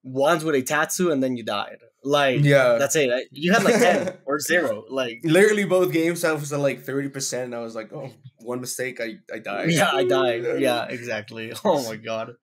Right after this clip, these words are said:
Speaker 2: So scary.
Speaker 1: Doesn't, doesn't Ursan help you in that matchup, like, at all?
Speaker 2: Yeah,
Speaker 1: Or do they
Speaker 2: Ursan is
Speaker 1: take it away
Speaker 2: broken in
Speaker 1: too
Speaker 2: that
Speaker 1: fast?
Speaker 2: matchup, but, like,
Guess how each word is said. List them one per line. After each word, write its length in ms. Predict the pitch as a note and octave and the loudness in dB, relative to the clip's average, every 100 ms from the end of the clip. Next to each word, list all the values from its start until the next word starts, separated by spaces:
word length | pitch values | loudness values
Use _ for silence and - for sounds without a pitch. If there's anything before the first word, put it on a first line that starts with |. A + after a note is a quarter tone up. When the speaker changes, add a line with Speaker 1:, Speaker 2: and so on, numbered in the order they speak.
| _ - | _ -12
Speaker 2:
So 160 | - A2+ | -4 -4
scary. 360 | - A#2 G#2 | -4 -10 -2
Speaker 1:
Doesn't, 540 | F3 A3+ C4+ A#3+ A3+ D#3+ | 2 4 2 0 -6 0
doesn't 240 | F#3 C#4 | 0 2
Ursan 380 | F#3+ - F3 G#3 | 0 0 -2 -2
help 240 | G3 G3+ | -4 -4
you 140 | G#3+ G#3+ | -2 -2
in 100 | G#3 | -2
that 120 | G3+ | -4
matchup, 380 | G3 F#3+ G3+ F#3+ | -4 -6 -6 -4
like, 200 | C3 B2 | -4 -2
at 100 | B2+ | -4
all? 220 | C#3+ F3 _ _ _ _ _ - - _ | -6 -8 _ _ _ _ _ -20 -20 _
Speaker 2:
Yeah, 200 | C#3 F3+ | 4 6
Speaker 1:
Or 80 | F3+ | 8
do 20 | |
they 140 | C#3+ E3+ | 6 4
Speaker 2:
Ursan 80 | G#3 | 4
is 100 | D3 | 4
Speaker 1:
take 20 | |
it 60 | E3 | 2
away 180 | E3+ | 2
Speaker 2:
broken 20 | G3 | 0
in 120 | F#3+ | 0
Speaker 1:
too 20 | |
Speaker 2:
that 140 | F#3+ F3+ | 0 0
Speaker 1:
fast? 0 | |
Speaker 2:
matchup, 440 | F#3 F#3+ G3+ F#3 | -2 -2 -4 -4
but, 100 | F3 | -4
like, 340 | D#3+ D3 C3+ | 0 0 -2